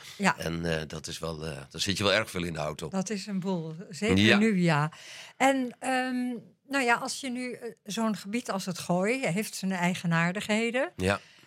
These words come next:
Speaker 1: En, eh, ja, dat zal Flevoland ook hebben. Kom je andere casussen tegen? Zie jij verschil?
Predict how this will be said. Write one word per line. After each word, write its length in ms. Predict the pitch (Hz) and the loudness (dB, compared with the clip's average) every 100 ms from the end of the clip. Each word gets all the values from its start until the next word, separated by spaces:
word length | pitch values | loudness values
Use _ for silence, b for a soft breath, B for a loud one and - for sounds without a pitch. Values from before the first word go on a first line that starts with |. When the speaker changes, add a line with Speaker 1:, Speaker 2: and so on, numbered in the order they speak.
| b | b
Speaker 1:
En, 400 | 220 208 202 196 | 4 4 4 0
eh, 600 | 208 196 190 185 180 180 | 0 0 2 0 -2 -2
ja, 220 | 220 156 | 0 0
dat 160 | 170 185 | 0 -6
zal 220 | - 190 | -2 -4
Flevoland 720 | 170 196 185 190 185 175 170 - | -2 0 0 0 -2 -2 -2 -2
ook 240 | 233 233 | -2 -2
hebben. 300 | 233 233 240 _ | -6 -6 -8 _
Kom 220 | 285 262 | 0 2
je 120 | 247 - | -2 -2
andere 360 | 262 240 220 | -4 -2 -6
casussen 580 | - 233 214 175 160 175 | 0 2 2 -2 -6 -10
tegen? 600 | - 170 196 277 262 208 | -2 -2 0 -4 -4 -6
Zie 200 | - 226 | -2 2
jij 220 | 240 226 | 4 4
verschil? 580 | 214 - - 233 277 349 | 2 -2 -4 -2 -2 -4